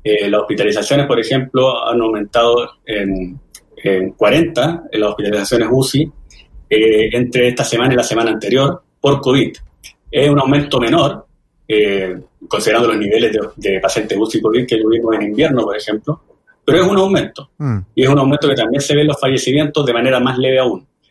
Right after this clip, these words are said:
Speaker 1: Eh, es muy probable que no lleguemos a niveles como los que tuvimos en las olas anteriores, pero sí es importante que entender que, que, a ver, si los contagios aumentan, también van a aumentar las hospitalizaciones y van a aumentar los fallecimientos, y por lo tanto tenemos que tratar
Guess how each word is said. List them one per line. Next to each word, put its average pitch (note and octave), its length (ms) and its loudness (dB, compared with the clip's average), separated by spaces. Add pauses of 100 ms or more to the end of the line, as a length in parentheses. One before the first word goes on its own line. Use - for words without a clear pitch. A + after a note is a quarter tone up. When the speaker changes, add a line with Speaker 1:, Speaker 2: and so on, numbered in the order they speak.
(360)
Speaker 1:
Eh, G#2+ 320 2 (340)
es B2+ 160 -2
muy D#3 140 6
probable D3+ 320 2
que C3 60 -2
no C3+ 60 0
lleguemos B2+ 340 0
a - 20 0
niveles B2 340 0
como A2 200 -4
los A2 120 -2
que G#2+ 60 -2
tuvimos A2+ 240 2
en A2+ 60 2
las G2+ 100 2
olas A2+ 240 2
anteriores, G#2+ 520 -2 (440)
pero A#2 140 2
sí C#3+ 140 0
es D3 100 4
importante D#3 1000 0 (100)
que G#2 500 -2
entender A2+ 760 0 (100)
que, G#2+ 480 2
que, A2 80 -4
a G2+ 60 -2
ver, G2+ 180 -2
si G2+ 140 -6
los G2+ 100 0
contagios C3 480 0
aumentan, D#3 540 2
también C3 280 2
van A#2+ 100 2
a - 20 0
aumentar G2+ 320 -2
las G2+ 80 0
hospitalizaciones G2+ 720 -2
y G#2+ 40 0
van G2+ 120 0
a - 20 -2
aumentar G2 320 -2
los G2 160 -2
fallecimientos, A#2+ 680 0 (420)
y G#2 60 0
por G#2+ 100 2
lo A2 60 2
tanto C3+ 320 0
tenemos D3 440 2
que D3+ 200 0
tratar D3+ 460 -2